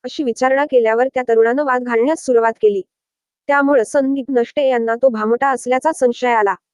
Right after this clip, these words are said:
त्यांनी त्या तरुणाला घरातून हाकलून काढण्याचा प्रयत्न केला.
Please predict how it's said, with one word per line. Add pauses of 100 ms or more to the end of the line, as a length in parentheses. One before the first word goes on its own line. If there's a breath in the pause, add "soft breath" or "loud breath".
(160)
त्यांनी
त्या
तरुणाला
घरातून
हाकलून
काढण्याचा
प्रयत्न
केला.